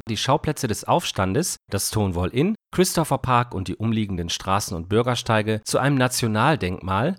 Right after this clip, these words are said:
das an die Bedeutung der Unruhen für L G B T I Q und Menschenrechte beitragen soll.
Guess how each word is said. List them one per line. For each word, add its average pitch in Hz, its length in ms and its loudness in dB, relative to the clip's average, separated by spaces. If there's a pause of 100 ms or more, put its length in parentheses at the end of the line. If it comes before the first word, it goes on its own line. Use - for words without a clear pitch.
das 120 160 -2
an 127 80 2
die 123 80 0
Bedeutung 135 680 2
der 92 160 -2
Unruhen 110 500 2
für - 240 -2
L 139 160 2
G 160 160 0
B 135 140 0
T 123 260 -2
I 95 140 -2
Q 151 320 -2
und 98 280 -4
Menschenrechte 104 640 -2
beitragen 82 640 -2
soll. 71 380 -10